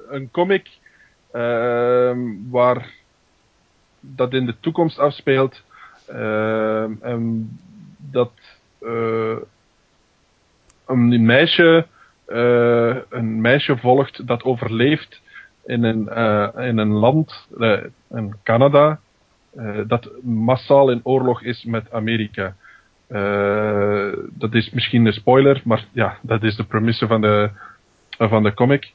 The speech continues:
Eh, het begint heel leuk, eh, met, oh, ze zijn, eh, eh, eh, het Witte Huis hebben ze aangevallen, eh, een terroristische aanslag. Wie zou dat weer gedaan hebben?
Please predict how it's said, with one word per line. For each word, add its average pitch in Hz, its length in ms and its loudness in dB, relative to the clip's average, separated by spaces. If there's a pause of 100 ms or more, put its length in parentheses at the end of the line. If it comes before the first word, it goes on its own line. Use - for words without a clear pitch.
(320)
Eh, 113 560 4 (160)
het 117 200 -6
begint 139 340 2
heel 143 200 4
leuk, 151 360 4 (140)
eh, 127 380 2
met, 123 380 -2
oh, 254 180 4 (480)
ze 143 120 -12
zijn, 143 340 0
eh, 139 320 2
eh, 113 1500 -6
eh, 113 100 -8 (240)
het 120 240 -8
Witte 135 220 2
Huis 131 380 4
hebben 139 240 0
ze 131 160 -2
aangevallen, 139 800 0
eh, 120 340 -2 (160)
een 120 100 -8
terroristische 127 600 -4
aanslag. 139 520 -2 (400)
Wie 143 220 -2
zou 131 260 4
dat 131 220 0
weer 135 200 0
gedaan 127 420 -2
hebben? 127 380 0